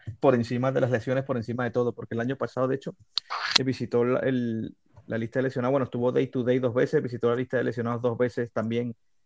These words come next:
de diez días, con lo cual por eso tuvo bastantes menos innings de lo normal, ¿no? Entonces, yo no lo tengo más arriba por un poco por el miedo ese de la edad y que le,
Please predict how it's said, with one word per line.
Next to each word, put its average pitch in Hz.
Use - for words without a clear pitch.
de 113
diez 113
días, 139
con 120
lo 113
cual 110
por 120
eso 117
tuvo 120
bastantes 117
menos 113
innings 110
de 117
lo 107
normal, 107
¿no? 131
Entonces, 117
yo 131
no 143
lo 151
tengo 160
más 151
arriba 151
por 135
un 127
poco 151
por 143
el 123
miedo 131
ese 139
de 131
la 117
edad 127
y 160
que 143
le, 117